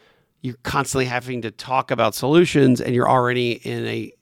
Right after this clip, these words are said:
scenario where money is creating a splinter or a wedge, or it's making it difficult,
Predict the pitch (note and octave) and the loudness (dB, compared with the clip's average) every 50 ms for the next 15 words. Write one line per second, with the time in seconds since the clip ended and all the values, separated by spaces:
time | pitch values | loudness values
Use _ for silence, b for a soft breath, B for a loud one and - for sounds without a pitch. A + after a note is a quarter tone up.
0 | _ _ _ - - C#3 C3+ C3+ C#3+ C#3+ C#3 C3+ B2+ A#2+ A#2+ A#2 B2 B2 A#2 A#2 | _ _ _ -10 -6 -2 0 2 4 4 4 4 4 2 2 0 0 0 0 0
1 | A2+ A2+ A#2+ C3 C3 B2 A#2 G#2 - - - - - B2+ B2+ C3 C3+ C#3 C#3 B2+ | 0 0 0 0 0 0 -2 -2 -6 -8 -12 -8 -4 -2 0 0 2 0 2 2
2 | B2+ B2 A#2 A#2 G#2+ - G#2 G#2+ - - - - D3+ C#3+ B2+ C#3 C3 A#2 A2+ G#2+ | 2 2 2 0 -2 -4 -6 -8 -8 -8 0 2 2 2 4 2 2 2 2 2
3 | G#2+ A#2+ B2+ B2+ B2 A2+ A#2 G#2 G2+ - - A#2 B2+ B2+ A2+ A2+ B2 A#2 A2+ G#2 | 2 2 2 2 2 0 0 -2 -4 -4 -4 0 0 0 0 0 -2 -2 -2 -4
4 | G2 - C#3 C#3 - - G#2+ - - F2+ - - _ | -2 2 0 2 2 0 -6 -4 -4 -6 -6 -6 _